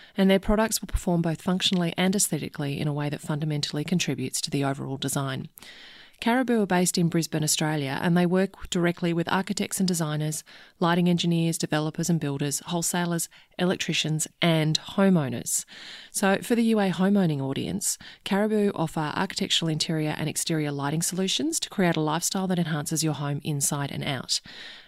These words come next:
And they understand that each project is unique and personal, and their extensive lighting collection ensures that they have a solution to suit your home. And if you do need help with your lighting design, they can do this too. Now, I've personally worked with Caribou for over,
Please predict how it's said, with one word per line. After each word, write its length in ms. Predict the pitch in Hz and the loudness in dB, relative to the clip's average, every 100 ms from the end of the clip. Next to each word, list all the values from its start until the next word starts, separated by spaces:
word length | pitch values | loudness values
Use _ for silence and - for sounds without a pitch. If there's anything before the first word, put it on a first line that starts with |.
| - | 2
And 100 | 202 | 4
they 100 | 196 | 6
understand 460 | 240 262 240 220 | 4 2 2 2
that 120 | 190 | 2
each 240 | - 196 - | 0 -2 -2
project 440 | 190 180 185 175 | -2 -2 -2 -2
is 140 | 175 160 | 0 0
unique 380 | 160 170 - - | 0 0 -2 -4
and 100 | 175 | -4
personal, 560 | - 143 - 143 135 - - - - | -2 -2 0 -2 -4 -10 -20 -20 -8
and 120 | - 175 | 0 4
their 100 | 165 | 4
extensive 500 | - - 180 196 170 | 0 2 2 2 0
lighting 280 | 160 160 | 0 -2
collection 440 | 160 165 156 - 156 | -2 -2 -2 -2 -2
ensures 540 | 143 - 151 143 156 | 0 0 0 -4 -4
that 140 | 165 - | -4 -2
they 80 | |
have 240 | 160 151 - | 0 -2 -4
a 60 | 160 | -2
solution 480 | - 143 147 - 160 | 0 0 0 0 0
to 80 | |
suit 260 | 156 151 135 | 0 0 0
your 220 | 151 139 | -2 -2
home. 360 | 135 143 175 285 - - - - - | -4 -2 0 -2 -6 -18 -18 -20 0
And 140 | 208 | 4
if 100 | 202 | 6
you 80 | 208 | 4
do 200 | 202 214 | 2 4
need 180 | 226 226 | 4 4
help 240 | 208 180 | 2 2
with 100 | 175 | 0
your 100 | 175 | 0
lighting 260 | 165 151 156 | 0 -2 -4
design, 440 | 156 143 135 135 139 - | -4 -6 -6 -8 -10 -8
they 100 | 156 | -4
can 140 | 160 | -2
do 160 | 151 143 | 0 -2
this 180 | 139 - | -2 -4
too. 320 | - 139 123 - _ - - - - | -4 -6 -8 -14 _ -20 -18 -18 0
Now, 180 | 196 196 | 2 4
I've 160 | 285 294 | 2 0
personally 460 | 302 269 226 208 | 2 2 4 4
worked 260 | 175 180 - | 4 2 0
with 140 | 180 | -4
Caribou 560 | - 190 175 170 165 160 | -2 0 2 2 0 0
for 400 | - 170 170 165 | 0 0 2 2
over, 300 | 180 202 269 | 0 0 0